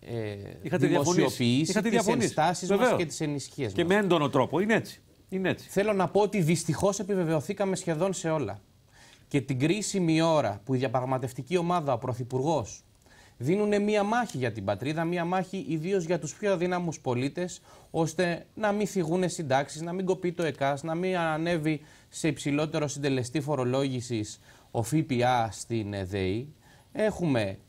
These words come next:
Speaker 1: τον κύριο Στουρνάρα, ο οποίος δεν έχει αποδεχτεί ότι δεν είναι πολιτικός, αλλά είναι ο διοικητής της Τραπέζης Ελλάδας, δηλαδή είναι ο κεντρικός τραπεζίτης.
Speaker 2: Δεν έχει όμως
Speaker 1: Ο
Speaker 2: καθήκον,
Speaker 1: ανώτερος υπάλληλος,
Speaker 2: δεν έχει καθήκον και
Speaker 1: επιτρέψτε
Speaker 2: αυτός
Speaker 1: μου, είναι ο
Speaker 2: να
Speaker 1: ανώτερος
Speaker 2: αναδεικνύει τους εθνικούς κινδύνους.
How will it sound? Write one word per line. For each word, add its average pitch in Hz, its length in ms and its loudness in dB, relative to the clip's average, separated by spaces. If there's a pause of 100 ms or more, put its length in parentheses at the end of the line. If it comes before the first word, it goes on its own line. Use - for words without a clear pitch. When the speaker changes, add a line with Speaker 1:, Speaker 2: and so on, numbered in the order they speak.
(200)
Speaker 1:
τον 135 140 -2
κύριο 190 240 0
Στουρνάρα, 143 540 2
ο - 20 2
οποίος 185 340 -2
δεν 233 200 -2
έχει 269 220 -2
αποδεχτεί 131 920 -2 (240)
ότι 135 220 -2
δεν 156 260 2
είναι 170 180 2
πολιτικός, 120 960 -2
αλλά 143 280 0
είναι 135 380 -2 (120)
ο 190 100 2
διοικητής 147 520 -2
της - 100 -10
Τραπέζης 127 500 -2
Ελλάδας, 113 380 0
δηλαδή 127 240 -2
είναι 165 80 -4
ο 151 40 -6
κεντρικός 123 420 -4
τραπεζίτης. 104 580 -6
Speaker 2:
Δεν 110 160 -2
έχει 104 180 -2
όμως 107 200 0
Speaker 1:
Ο 147 40 6
Speaker 2:
καθήκον, 165 320 4
Speaker 1:
ανώτερος 233 400 2
υπάλληλος, 170 540 2
Speaker 2:
δεν 135 120 4
έχει 143 180 0
καθήκον 139 500 2
και 120 120 2
Speaker 1:
επιτρέψτε 143 340 4
Speaker 2:
αυτός 113 120 -2
Speaker 1:
μου, 101 100 -8
είναι 196 260 0
ο 151 120 2
Speaker 2:
να 139 60 6
Speaker 1:
ανώτερος 135 320 2
Speaker 2:
αναδεικνύει 175 300 4
τους 123 160 -2
εθνικούς 131 420 0
κινδύνους. 147 580 0